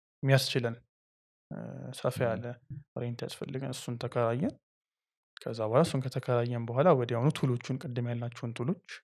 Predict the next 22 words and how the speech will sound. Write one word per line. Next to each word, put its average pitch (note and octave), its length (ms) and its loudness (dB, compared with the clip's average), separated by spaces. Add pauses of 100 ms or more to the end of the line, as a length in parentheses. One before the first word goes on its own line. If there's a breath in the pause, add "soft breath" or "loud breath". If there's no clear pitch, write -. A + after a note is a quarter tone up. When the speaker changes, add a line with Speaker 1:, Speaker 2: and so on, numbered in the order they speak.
(120)
Speaker 1:
እንዲመጡልን A#2+ 560 -2
አደረግን። B2 480 -6 (680)
ወዲያውኑ B2 400 8
ኮንቴንት C#3 480 -6 (720)
actually C3 320 4
ወዲያውኑ C#3 440 10
ሳይሆን፣ C#3 360 2 (540)
እ፣ B2+ 120 0
ፕላትፎርም D3 500 8
የተወሰነ C3 480 0 (400)
ትዊክ D3 260 2
ማድረግ A#2+ 300 0
ነበረብን - 540 -8 (200)
በዛ B2+ 300 0
ሞመንት A#2+ 400 -2
ላይ C#3 100 2
ማለት C3+ 240 -6
ነው። - 100 -8
አውርተን B2+ 280 0
Speaker 2:
እም። B2+ 100 -2
Speaker 1:
ዲሳይድ C3 280 0
አድርገን C3 360 2